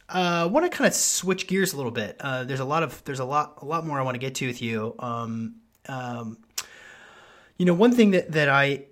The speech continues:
that I th-, see people struggling with is, you know, uh, energy. They, they, they want, they, they, they know they want, they know they wanna work out. Their gyms are probably closed. They, they, they wanna have the, the, the boost in energy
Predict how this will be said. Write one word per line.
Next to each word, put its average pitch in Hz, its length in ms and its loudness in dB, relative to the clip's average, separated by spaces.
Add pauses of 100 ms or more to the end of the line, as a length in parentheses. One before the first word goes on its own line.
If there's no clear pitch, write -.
that 143 220 -2
I 135 140 2
th-, 135 100 -4
see - 800 -4
people 139 300 -8
struggling 135 580 -4
with 120 460 -4
is, 117 720 -2
you 123 80 -10
know, 113 220 -10 (720)
uh, 117 460 -8
energy. 170 580 -2
They, 143 320 -10 (100)
they, 135 300 -6
they 127 240 -10
want, 151 400 -6
they, 143 320 -10
they, 143 100 -8
they 135 380 -4
know 156 180 -2
they 190 120 0
want, 180 220 -2
they 135 120 -4
know 147 140 -4
they 175 100 -2
wanna 160 220 -2
work 143 200 -4
out. 131 240 0
Their 127 100 -4
gyms 123 240 -6
are 127 60 -4
probably 127 300 -2
closed. 123 680 -4 (120)
They, 131 200 -8 (100)
they, 120 100 -8
they 117 220 -12
wanna 151 440 -2
have 131 320 -4
the, 120 100 -8
the, 117 320 -10
the 110 220 -10
boost 131 340 -6
in 123 80 -6
energy 120 600 -4